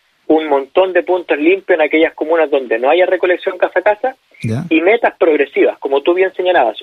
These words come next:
Speaker 1: un tres por ciento el primer año para, para plásticos, pero esto llega al cuarenta y cinco por ciento el año doce, de manera que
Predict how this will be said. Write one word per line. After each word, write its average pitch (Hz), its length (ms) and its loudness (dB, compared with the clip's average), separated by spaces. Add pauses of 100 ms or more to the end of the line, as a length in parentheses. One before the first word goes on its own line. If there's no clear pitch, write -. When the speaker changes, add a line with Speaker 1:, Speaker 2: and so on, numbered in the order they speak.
(100)
Speaker 1:
un 131 200 -6
tres 196 200 0
por 208 220 0
ciento 220 380 -2
el 208 80 -2
primer 196 300 2
año 139 220 -2
para, 127 440 0 (420)
para 123 180 2
plásticos, 202 640 -2
pero 147 160 0
esto 165 180 -2
llega 180 380 0 (200)
al 135 160 -2
cuarenta 131 380 -2
y 113 140 -4
cinco 262 300 -6
por 233 120 2
ciento 240 320 -2
el 202 60 2
año 196 180 2
doce, 196 380 0 (540)
de 143 160 0
manera 165 300 2 (120)
que 175 260 0